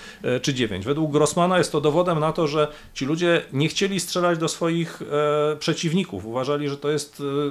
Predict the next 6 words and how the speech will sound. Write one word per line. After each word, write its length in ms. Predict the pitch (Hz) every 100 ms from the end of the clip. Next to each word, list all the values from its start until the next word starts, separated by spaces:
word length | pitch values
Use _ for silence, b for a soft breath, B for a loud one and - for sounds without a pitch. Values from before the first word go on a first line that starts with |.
| 127 117 127 127
e, 40 |
rzeź 260 | 123 160 156
już 140 | 151
zupełnie, 480 | 135 - 156 156 151 B B B -
e, 220 | 127 131
niepotrzebna. 760 | 143 165 151 170 123 117 123